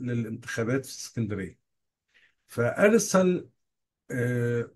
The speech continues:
نتيجة اسكندرية مختومة بختم النسر على ال-، آه، الفاكس لزميل عزيز ومحترم اسمه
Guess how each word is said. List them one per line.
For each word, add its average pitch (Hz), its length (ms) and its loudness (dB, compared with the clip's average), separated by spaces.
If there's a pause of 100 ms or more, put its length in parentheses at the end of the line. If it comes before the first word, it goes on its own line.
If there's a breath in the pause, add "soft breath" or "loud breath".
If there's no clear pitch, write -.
نتيجة 147 460 0
اسكندرية 135 920 2 (1040)
مختومة 165 440 2
بختم 135 440 -2
النسر 123 560 -2 (280)
على 143 580 4
ال-، 107 460 -6
آه، 92 680 -8
الفاكس - 880 -2 (640)
لزميل 135 880 6
عزيز 120 560 -2
ومحترم 123 880 0
اسمه 123 680 -2